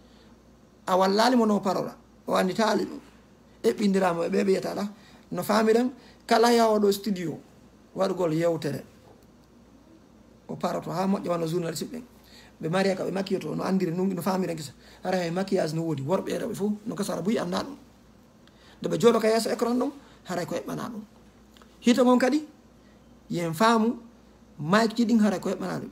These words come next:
Ɓe jogii, ɓe jogiti o-, audio engineering.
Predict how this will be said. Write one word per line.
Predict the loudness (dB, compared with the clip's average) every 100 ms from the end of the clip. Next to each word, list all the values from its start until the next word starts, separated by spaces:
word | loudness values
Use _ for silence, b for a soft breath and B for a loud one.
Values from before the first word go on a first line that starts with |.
| -10
Ɓe |
jogii, | -4 0 0
ɓe | -2
jogiti | -4 0 0
o-, | 0 -6 0 2 0 -2
audio | 0 2 2
engineering. | 2 0 -2 -2 -6